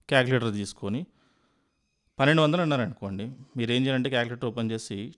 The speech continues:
ట్వెల్వ్ హండ్రెడ్ ఇంటూ టూ థౌజండ్, అప్పుడు మీకు ట్వంటీ ఫోర్ ల్యాక్స్ వస్తుందండి, ఇరవై నాలుగు లక్షల రూపాయలు వస్తుంది.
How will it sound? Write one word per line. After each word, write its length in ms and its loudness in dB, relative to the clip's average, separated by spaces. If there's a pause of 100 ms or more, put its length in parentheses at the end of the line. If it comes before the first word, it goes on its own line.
(120)
ట్వెల్వ్ 240 0
హండ్రెడ్ 380 -2 (460)
ఇంటూ 360 -2 (460)
టూ 100 -6
థౌజండ్, 340 -12 (840)
అప్పుడు 200 -8
మీకు 560 -6
ట్వంటీ 260 -2
ఫోర్ 240 0
ల్యాక్స్ 280 -2
వస్తుందండి, 500 -10 (320)
ఇరవై 240 4
నాలుగు 220 4
లక్షల 240 -2
రూపాయలు 360 -4
వస్తుంది. 380 -10